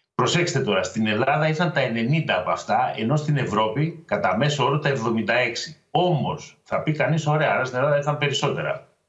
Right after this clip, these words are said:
Τι συνέβη όμως, τι συμβαίνει; Απ' τα εβδομήντα, απ' τα ενενήντα που ήρθαν στην Ελλάδα, μόλις τα τριάντα οκτώ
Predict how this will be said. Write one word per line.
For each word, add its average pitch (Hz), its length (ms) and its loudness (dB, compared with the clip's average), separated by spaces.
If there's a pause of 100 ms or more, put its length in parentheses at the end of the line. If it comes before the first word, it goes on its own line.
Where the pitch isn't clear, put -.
(340)
Τι 180 120 0
συνέβη 123 460 2
όμως, 87 280 -2
τι 147 100 -2
συμβαίνει; - 600 0 (1120)
Απ' 110 240 -2
τα 123 60 0
εβδομήντα, 104 680 0
απ' - 180 -2
τα 107 100 2
ενενήντα 135 580 0
που 123 120 0
ήρθαν 123 240 -2
στην 98 160 -10
Ελλάδα, 123 320 0
μόλις 156 360 0
τα 151 160 -2
τριάντα 110 400 0
οκτώ 104 640 -4